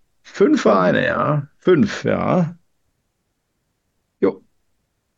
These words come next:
Speaker 1: Also wir müssen auch immer dazu sagen, wir gehen halt von, bei transfermarkt punkt de die aufgezählten Seniorenvereine, ne? Also irgendwelche Jugendmannschaften zählen natürlich nicht dazu, auch wenn sie da manchmal drin sind,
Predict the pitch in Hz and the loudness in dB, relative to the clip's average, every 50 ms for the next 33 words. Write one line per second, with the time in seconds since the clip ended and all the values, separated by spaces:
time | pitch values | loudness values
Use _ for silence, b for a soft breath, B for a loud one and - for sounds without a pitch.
0 | _ - 127 127 135 151 156 143 - 156 147 151 160 - 139 143 151 160 147 143 | _ -2 0 2 2 2 2 2 0 0 0 0 2 2 2 2 2 2 2 2
1 | - - 143 135 139 139 139 131 110 120 135 127 131 131 131 120 - - 127 120 | 2 0 0 0 0 0 0 -2 -2 0 0 0 0 -2 -4 -6 -6 -4 -2 0
2 | 120 123 120 - 113 110 - - 127 123 - 151 151 156 156 147 139 - 131 127 | 0 -2 -2 -2 -2 -4 -2 -4 -6 -4 0 0 0 2 0 -2 -2 -2 -2 -2
3 | 135 139 135 131 127 123 92 131 139 127 - - - - - 120 120 117 123 113 | 0 2 2 2 0 0 0 0 -2 -2 -4 -8 -12 -2 2 2 2 2 2 0
4 | 110 107 101 95 95 101 110 107 95 87 - 85 82 80 85 90 85 87 95 117 | 2 2 2 2 2 2 0 0 -2 -4 -4 -4 -4 -2 -4 -4 -4 -4 -4 -2
5 | 127 113 98 95 95 104 107 107 104 101 - 104 107 113 123 113 113 113 107 - | -2 -2 0 0 0 0 2 0 0 0 2 2 2 2 2 2 2 0 0 -2
6 | 113 107 - - 104 98 - 104 98 95 90 92 95 92 127 135 135 151 131 - | -2 -4 -2 -2 -2 -2 0 0 0 0 0 0 0 0 0 0 0 -2 -4 -2
7 | - 143 139 131 120 101 113 113 101 101 101 98 101 104 98 98 98 101 135 156 | 0 2 4 4 4 2 2 0 0 0 0 0 0 0 0 -2 -2 0 -2 0
8 | 135 135 139 127 - | 0 0 0 -2 -4